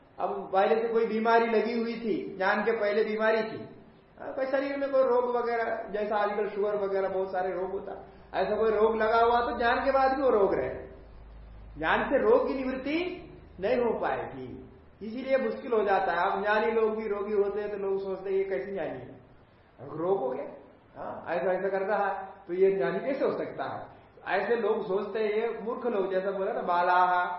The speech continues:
तलमलिनाद अभ्यस", ऐसा अभ्यास करते हैं। अब रोग आत्मा में है ही नहीं, ज्ञानी को हुआ, आत्मज्ञान हुआ, रोग का थोड़ी ज्ञान हुआ,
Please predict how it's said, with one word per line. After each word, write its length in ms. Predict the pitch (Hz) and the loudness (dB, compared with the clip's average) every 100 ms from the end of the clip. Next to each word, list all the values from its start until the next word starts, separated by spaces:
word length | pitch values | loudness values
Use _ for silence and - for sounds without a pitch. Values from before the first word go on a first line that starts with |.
| - | -8
तलमलिनाद 560 | 165 175 175 170 170 165 | -6 -4 -4 -4 -4 -2
अभ्यस", 500 | 160 160 160 156 156 | -2 -4 -8 -8 -8
ऐसा 280 | 156 185 220 | -6 -2 -2
अभ्यास 320 | - 196 196 | -2 -2 -2
करते 240 | 165 - 131 | -4 -6 -10
हैं। 160 | - - - - | -14 -20 -10 -2
अब 140 | 202 | 2
रोग 200 | 220 247 | 6 6
आत्मा 400 | 233 226 226 254 | 6 4 4 2
में 100 | 247 | 2
है 200 | 202 220 | 4 4
ही 60 | 262 | 4
नहीं, 240 | 214 170 - - - - 160 175 | 2 -4 -8 -16 -16 -10 -6 -2
ज्ञानी 320 | 175 208 240 | 0 0 0
को 300 | - 262 226 | 2 4 6
हुआ, 180 | 233 254 | 8 8
आत्मज्ञान 600 | 226 - 269 269 277 247 | 8 6 2 4 4 6
हुआ, 200 | 190 - - - - - - - - - - - | 4 2 -2 -8 -16 -20 -20 -20 -20 -20 -18 -4
रोग 300 | 165 208 226 | 2 2 2
का 60 | |
थोड़ी 240 | 226 233 277 | 2 2 0
ज्ञान 260 | 254 233 | 0 0
हुआ, 260 | 165 - | -2 -6